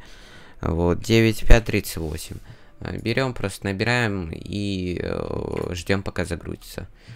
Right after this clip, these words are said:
остров. Ещё хочу сказать, что за баги такие не банят, э, так как, э, я помню, мне скриншот кидали, что там, типа,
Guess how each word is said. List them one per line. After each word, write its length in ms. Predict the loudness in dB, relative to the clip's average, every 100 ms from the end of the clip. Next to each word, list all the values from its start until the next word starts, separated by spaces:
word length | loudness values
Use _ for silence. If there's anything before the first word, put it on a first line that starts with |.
| -16
остров. 480 | -12 -10 -10 -12 -12 -12 -10
Ещё 260 | -8 -4 -2
хочу 300 | -2 -4 -4
сказать, 400 | -2 0 0 -2
что 420 | -2 0 0 -2 -6
за 260 | -2 -2
баги 500 | 0 0 0 -2 -4 -6
такие 320 | -6 -2 -2
не 100 | -2
банят, 380 | 0 -2 -2 -6 -12 -20 -20 -20 -20 -12
э, 260 | -6 -4 -6 -4
так 160 | -4 -2
как, 240 | -6 -4
э, 140 | -10 -6
я 200 | -4 -4 -6 -4
помню, 240 | -2 0
мне 240 | 0 -2 -4
скриншот 480 | -4 -4 -2 -2 -4
кидали, 340 | 0 2 2
что 200 | -2 -4
там, 220 | -4 -4
типа, 280 | -4 -6 -6